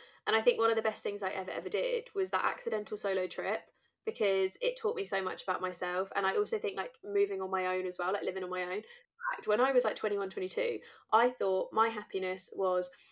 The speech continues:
going through uni, you know, getting a little husband and a little house and having a couple of kids, and, like, that was my happy. And I thought I'd have all those things by thirty. But the closer I got to thirty, the more I realised that I actually don't need or want the same things.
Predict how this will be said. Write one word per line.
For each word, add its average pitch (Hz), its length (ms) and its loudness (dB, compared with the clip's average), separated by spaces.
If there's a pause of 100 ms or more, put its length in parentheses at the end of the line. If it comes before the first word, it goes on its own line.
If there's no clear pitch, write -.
(260)
going 233 280 4
through 226 200 0
uni, 185 680 2
you 233 80 4
know, 190 240 4
getting 220 240 2
a 233 40 2
little 240 200 6
husband 202 540 -2
and 185 100 -2
a 180 60 0
little - 180 0
house 196 540 0
and 180 160 -4 (180)
having 220 280 -2
a 226 40 -8
couple 240 240 -6
of 247 80 -2
kids, 202 420 0
and, 190 80 0
like, - 140 -4
that 220 180 6
was 220 140 2
my 208 120 0
happy. 208 420 -2
And - 120 2
I 269 120 2
thought 254 260 4
I'd 220 80 0
have 226 160 -6
all 202 100 2
those 190 180 0
things 185 260 -2
by 185 100 -4
thirty. 190 600 -4 (300)
But 220 100 4
the 233 60 10
closer 277 300 4
I 254 60 6
got 247 100 6
to - 100 0
thirty, 240 220 4
the 196 80 0
more 196 140 2
I 196 40 2
realised 202 280 2
that - 160 -6
I 208 140 0
actually 247 260 -6
don't 202 220 0
need 190 220 -2
or 185 200 0
want 185 320 0 (360)
the 214 60 -2
same 196 300 0
things. 202 540 -4